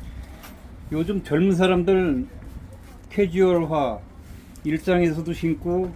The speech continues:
등산에서도 신고 야외에서도 신발 신을이 가격대가 굉장히 비싸요.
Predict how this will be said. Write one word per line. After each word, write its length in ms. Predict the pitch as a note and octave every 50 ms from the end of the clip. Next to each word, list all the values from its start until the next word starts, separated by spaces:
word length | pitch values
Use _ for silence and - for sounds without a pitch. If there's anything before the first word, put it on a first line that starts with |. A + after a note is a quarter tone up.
| - - - - - - - - - - - - - - - - - - - - - - - - - - - - - - - - - - - - - - - - - - - - - - - -
등산에서도 920 | D3+ D#3 D#3+ D#3 F3+ F3+ F3 E3+ E3 D#3+ D#3 D3+ D3+ D3+ C#3 D#3 D#3 E3
신고 320 | D#3 - E3 D3+ - E3+ D#3
야외에서도 680 | C#3+ C#3 D3 D#3 D#3 D#3 C#3 C#3+ D3 C#3+ D3 C#3+ C#3
신발 340 | C#3 - D#3+ D#3 D3+ D3+ C#3+
신을이 480 | - D#3+ D#3 - E3 F3+ F#3 D#3+ B2+ - - - - - - - -
가격대가 480 | - C#3 D3+ D#3 D#3 - D#3+ D#3 D#3 D#3
굉장히 380 | - A#2+ A#2+ B2+ C#3+ D3+ D3+
비싸요. 640 | - - A2+ - - C3 A#2+ A2 A2 A#2 B2 A#2+ G#2